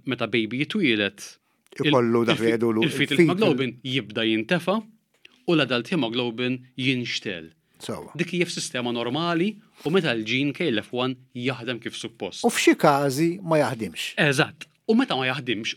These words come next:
Speaker 1: u aħna
Speaker 2: U jkun hemm
Speaker 1: skoprejna
Speaker 2: allura il-, il-problemi. U
Speaker 1: Eżatt. Issa mhux, mhux neċessarjament problemi,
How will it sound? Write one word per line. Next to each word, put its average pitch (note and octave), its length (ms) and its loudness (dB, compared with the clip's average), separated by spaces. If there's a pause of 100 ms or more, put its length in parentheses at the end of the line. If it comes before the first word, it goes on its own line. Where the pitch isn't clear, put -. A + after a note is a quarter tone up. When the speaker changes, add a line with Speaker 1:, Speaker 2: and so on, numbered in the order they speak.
Speaker 1:
u D3 160 2
aħna D3 240 0
Speaker 2:
U C4 80 4
jkun G#3 240 6
hemm D3+ 160 4
Speaker 1:
skoprejna F3 100 6
Speaker 2:
allura C3 380 6 (140)
il-, C#3 340 0
il-problemi. A2+ 640 -2
U - 260 -8
Speaker 1:
Eżatt. C3 380 0 (320)
Issa - 180 2
mhux, D#4 220 4
mhux B3 300 2
neċessarjament D3 420 2
problemi, A2 560 -2